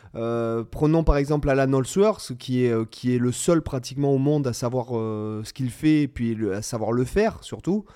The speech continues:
Euh, y-, t'as, t'as des mecs comme Guthrie Govan, euh, ou vice-versa, y-, y-, l'un ne va pas jouer les parties de l'autre.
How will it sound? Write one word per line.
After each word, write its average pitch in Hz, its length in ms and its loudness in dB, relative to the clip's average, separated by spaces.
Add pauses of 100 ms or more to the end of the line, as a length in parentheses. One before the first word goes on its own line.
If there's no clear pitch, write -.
(400)
Euh, 120 720 -2
y-, 95 840 -18
t'as, 123 240 0
t'as 123 520 2 (360)
des 123 100 4
mecs 147 200 4
comme 143 200 2
Guthrie 143 300 0
Govan, 165 560 4
euh, 135 240 2
ou 120 140 -2
vice-versa, 131 580 0
y-, 170 100 2
y-, 127 260 -4
l'un 160 200 6
ne 185 80 2
va 143 120 2
pas 139 140 0
jouer 147 220 0
les 139 120 2
parties 131 300 -4
de 151 80 -4
l'autre. - 420 0